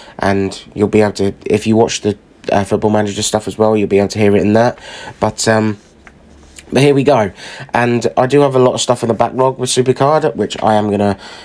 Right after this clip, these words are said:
get all scheduled and all put together and everything. So you're gonna be getting a, I would say you're gonna be getting a lot more W W E Supercard content going forward. Um, it's not like I've,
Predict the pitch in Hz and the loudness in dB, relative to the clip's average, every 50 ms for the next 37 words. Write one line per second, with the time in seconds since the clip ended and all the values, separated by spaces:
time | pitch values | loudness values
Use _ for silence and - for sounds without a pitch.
0 | - - - - - 117 117 123 - - - - - 113 113 113 110 107 107 104 | -20 -20 -18 -4 -2 0 0 0 -2 -8 -4 -2 0 2 2 2 2 4 4 2
1 | 101 - - - - 117 113 98 - 110 110 110 110 107 101 101 104 101 98 101 | 2 0 -2 -2 0 0 -2 0 0 0 2 2 2 2 2 2 2 2 2 2
2 | 98 92 - - 101 - - 95 117 113 110 107 110 110 110 104 107 107 - 113 | 2 0 0 -2 -4 -4 -2 0 0 2 2 2 2 0 0 0 -2 -2 0 2
3 | 113 113 113 104 - - - - - - - - - 113 107 104 104 107 104 - | 2 2 0 -2 -6 -14 -20 -20 -16 -8 -4 0 2 2 2 2 2 0 0 2
4 | 123 120 113 117 98 113 110 - 107 98 - - _ _ _ _ _ - - - | 0 2 0 0 2 2 2 2 0 -2 -4 -8 _ _ _ _ _ -20 -20 -20
5 | - - - - - - - 175 185 175 151 131 - - 120 113 110 98 113 110 | -20 -20 -18 -16 -10 -4 0 2 2 2 2 0 0 0 0 0 0 2 2 2
6 | 107 107 98 110 101 104 107 107 107 104 - 107 107 104 101 110 95 104 104 104 | 2 2 2 2 2 2 2 2 2 2 2 0 0 0 0 0 0 0 0 0
7 | 98 98 101 101 101 101 98 - - 95 98 95 - 104 101 - - 107 101 95 | 2 2 2 2 0 0 -2 -2 -4 -4 -4 -2 -2 -2 -2 -2 -2 -4 -4 -2
8 | - 107 101 90 107 104 104 101 - - 110 110 117 120 117 113 - - - - | 0 -2 0 2 2 2 0 0 0 0 2 4 4 2 2 0 -6 -14 -16 -16
9 | - - - - - - - 113 120 120 - - - 151 - 131 139 135 123 - | -16 -16 -16 -14 -4 -2 0 0 0 0 -2 -2 -2 0 2 2 2 2 2 0
10 | 139 120 113 - - - - | -2 -2 -2 -6 -12 -18 -20